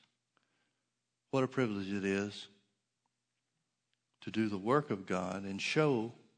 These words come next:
others the character and the nature of God through the way we live our lives. In Jesus' precious name, amen. Amen. Well, God bless you. Thank you for being with us.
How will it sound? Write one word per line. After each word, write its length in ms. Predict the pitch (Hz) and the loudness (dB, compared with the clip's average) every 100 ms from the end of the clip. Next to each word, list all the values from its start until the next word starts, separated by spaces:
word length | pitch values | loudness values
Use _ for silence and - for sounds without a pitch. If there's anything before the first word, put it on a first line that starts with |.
| - | 0
others 600 | 131 117 101 101 104 - | 0 2 0 -2 -6 -10
the 80 | - | -8
character 420 | - 123 117 117 | 0 0 0 -4
and 120 | 107 | -2
the 80 | 104 | -2
nature 400 | 107 117 - 90 | 0 -2 -2 -6
of 120 | 90 | -6
God 400 | 92 92 92 101 _ _ _ _ _ _ _ _ _ _ _ - | -6 -6 -8 -14 _ _ _ _ _ _ _ _ _ _ _ -8
through 100 | 98 | -6
the 80 | |
way 160 | 90 98 | -2 -4
we 160 | 98 98 | -4 -4
live 180 | 92 | -4
our 120 | 90 90 | -6 -8
lives. 480 | 82 87 - - _ _ _ - | -10 -12 -18 -20 _ _ _ -14
In 120 | 87 | -12
Jesus' 440 | 87 110 113 113 - | -6 -4 -4 -8 -8
precious 500 | 110 104 - - - | -8 -8 -10 -12 -14
name, 220 | 90 92 _ _ _ _ _ - | -16 -18 _ _ _ _ _ -8
amen. 380 | 95 101 113 104 - _ _ _ _ _ _ _ - - - | -4 -4 -6 -10 -20 _ _ _ _ _ _ _ -12 -10 -4
Amen. 340 | 110 113 107 | -2 -2 0
Well, 220 | 113 127 | 2 2
God 260 | 123 127 123 | 4 4 4
bless 220 | 123 120 | 0 -2
you. 80 | 117 | -8
Thank 220 | - 117 | -6 -6
you 60 | - | -6
for 100 | 113 | -2
being 200 | 117 120 | -2 -2
with 140 | 127 | -4
us. 220 | 123 - | -6 -14